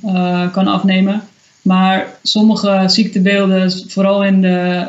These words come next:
universitair medische centra, die, ja,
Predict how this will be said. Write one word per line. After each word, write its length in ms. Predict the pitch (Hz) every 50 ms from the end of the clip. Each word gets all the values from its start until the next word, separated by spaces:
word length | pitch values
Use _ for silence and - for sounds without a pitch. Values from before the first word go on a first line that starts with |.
| - -
universitair 720 | 202 196 190 180 190 190 180 185 175 - 196 196 196 202
medische 360 | 202 196 190 190 185 190 180
centra, 580 | 180 190 185 185 180 180 180 180 180 180 - - _ _ _ _ _ _ -
die, 580 | 175 196 196 190 190 190 185 185 - - - - - _ -
ja, 400 | 208 202 190 180 175 185 226